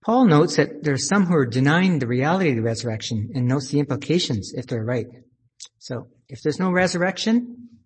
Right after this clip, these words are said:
then this, right? So he starts at verse twelve. He says, "But if it's preached that Christ has been raised from the dead,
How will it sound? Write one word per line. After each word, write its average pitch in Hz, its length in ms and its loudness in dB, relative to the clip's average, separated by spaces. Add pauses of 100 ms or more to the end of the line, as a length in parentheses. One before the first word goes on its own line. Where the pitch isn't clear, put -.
(720)
then 123 220 -4
this, - 360 -10 (220)
right? - 140 -18 (840)
So - 160 -6 (220)
he 170 80 -12
starts 180 340 -6
at 139 60 -12
verse 147 180 -6
twelve. 131 540 -2
He 131 80 -6
says, 120 360 -6 (560)
"But 170 120 2
if 196 120 -2
it's - 180 0
preached 240 400 2
that - 180 2
Christ 208 300 -2
has 156 100 -6
been 147 160 2
raised 160 340 2
from 175 140 2
the 139 100 4
dead, 117 460 -4